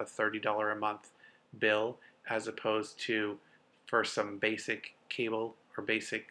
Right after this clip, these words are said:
like, Dish Network, um, channels costing in the neighborhood of sixty dollars a month. So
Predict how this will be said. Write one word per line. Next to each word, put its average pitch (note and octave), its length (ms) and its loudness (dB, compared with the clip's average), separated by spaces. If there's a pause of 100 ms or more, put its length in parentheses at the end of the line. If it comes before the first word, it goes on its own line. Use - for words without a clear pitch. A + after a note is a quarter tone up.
(120)
like, A2 320 -2
Dish - 280 -2
Network, A2+ 540 2 (480)
um, G#2 380 0 (600)
channels A2 680 -2 (380)
costing G#2+ 640 -4
in G#2 160 -2
the A2 60 -6
neighborhood G#2 360 -2
of G2+ 100 -8
sixty - 380 -4
dollars G#2 360 2
a - 40 -10
month. A2 340 -4
So A2 320 2